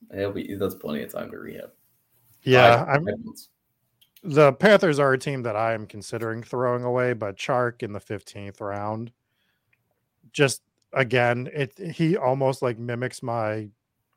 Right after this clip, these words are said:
Speaker 2: my Darnell Mooney point, where now we're talking our sixth, seventh wide receiver, and we know what kind of player Chark is.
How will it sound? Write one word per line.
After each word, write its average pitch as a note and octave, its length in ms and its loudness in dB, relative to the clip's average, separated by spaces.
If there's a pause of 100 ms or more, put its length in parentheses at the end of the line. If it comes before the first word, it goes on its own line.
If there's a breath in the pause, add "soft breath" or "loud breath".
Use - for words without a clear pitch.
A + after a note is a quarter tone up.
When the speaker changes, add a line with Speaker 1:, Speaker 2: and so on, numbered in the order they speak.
(360)
Speaker 2:
my B2 160 -2
Darnell A#2 420 -2
Mooney A#2 320 -8
point, F3 380 -4 (640)
where B2 160 0
now B2+ 220 4
we're C3 180 0
talking B2+ 320 -4
our G#2 120 -6
sixth, - 340 -6
seventh A#2 340 -6
wide A#2 220 0
receiver, B2 600 -2
and G#2+ 300 -8
we A#2+ 140 -8
know A#2 260 -4
what A#2 140 -6
kind A2+ 220 -4
of G#2 60 -10
player A#2 260 -6
Chark A2+ 360 -6
is. D#3+ 320 -6